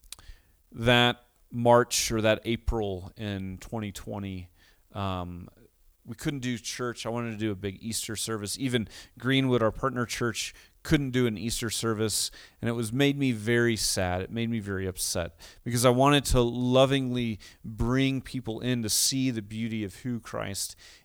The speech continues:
is. And as the weather was so gorgeous, I decided that, you know what, there's an art show that I've always wanted to do. It's called Stations in the Street by Scott Erickson, and, uh,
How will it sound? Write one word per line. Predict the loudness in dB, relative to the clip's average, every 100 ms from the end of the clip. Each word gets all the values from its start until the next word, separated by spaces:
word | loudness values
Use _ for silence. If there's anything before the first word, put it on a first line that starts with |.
| -4
is. | 2 2 2 -2 -2 -4 -12
And | 0 4
as | 6 6 4
the | 6
weather | 8 10 8
was | 6
so | 6 6 6
gorgeous, | 4 2 4 0 0
I | 0
decided | 2 2 4 4 2
that, | 0 -4 -18 -20 -4
you | 0
know |
what, | 0 -2 -4
there's | 2 2 2 -2
an | -4 -6 -4
art | -4 -4 -10 -6
show | -4 -2 -2 0 -2 -6 -10 -4
that | -4
I've | -2
always | 0 4 4 4
wanted | 2 -2 -4 -8
to | -14
do. | -10 -8 -6 -8 -12 _ _ _
It's | -14
called | 0 2
Stations | 4 4 4 2 -2 -2
in | 0
the |
Street | 0 0 -2 -6 -4
by | -2 -2 -2
Scott | -2 0 0 -2
Erickson, | -6 -4 -6 -6 -10 -16 -20 -20 _ -2
and, | 2 2 0 -2 -4 -6 -2
uh, | 0